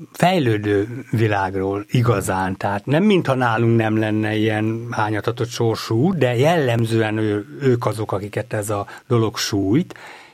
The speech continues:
És hogy ez egy nagyon drasztikus és durva, csak mondjuk lehet, hogy nagy váltás most ehhez képest, de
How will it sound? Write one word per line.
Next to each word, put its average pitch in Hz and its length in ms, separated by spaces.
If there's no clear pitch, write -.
És 123 140
hogy 131 120
ez 139 140
egy 151 100
nagyon 175 440
drasztikus 131 840
és 113 180
durva, 123 340
csak - 300
mondjuk 147 360
lehet, 143 220
hogy 123 100
nagy 117 220
váltás 107 440
most - 200
ehhez 107 240
képest, 123 400
de 127 140